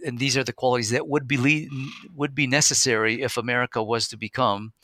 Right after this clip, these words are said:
at least the United States was to become, uh, a world leader.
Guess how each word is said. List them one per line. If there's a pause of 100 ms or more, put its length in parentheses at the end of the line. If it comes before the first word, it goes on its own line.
(180)
at
least
the
United
States
was
to
become, (420)
uh,
a
world
leader.